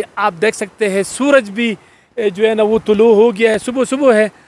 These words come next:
और इस तरफ, मतलब अगर मैं आपको दिखाऊं तो यहाँ भी बर्फ़बारी हो रही है। मक्के मौसमियात ने भी यही इत्तलात दी है कि आज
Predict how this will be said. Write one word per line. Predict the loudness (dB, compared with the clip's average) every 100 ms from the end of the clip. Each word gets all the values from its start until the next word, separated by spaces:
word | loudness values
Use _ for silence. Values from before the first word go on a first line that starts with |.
| _ _ -4
और | 2 4 4 0
इस | -8 -6
तरफ, | -4 -4 -4
मतलब | -4 -4 -6 -6 -6 -4
अगर | -4 -4
मैं | -4
आपको | -6 -6 -8
दिखाऊं | -6 -4 -4
तो | -4
यहाँ | -4 -2 -2
भी | -2
बर्फ़बारी | 0 0 0 -2 2
हो | 4 6
रही | 4 2
है। | -2 -6 _ _ -4
मक्के | 0 0
मौसमियात | 2 2 2 2 0 0
ने | -2
भी | -2 0
यही | 0
इत्तलात | 0 0 2 0 0
दी | -4 -2
है | 0 -2
कि | -4 -6 0
आज | 2 2 0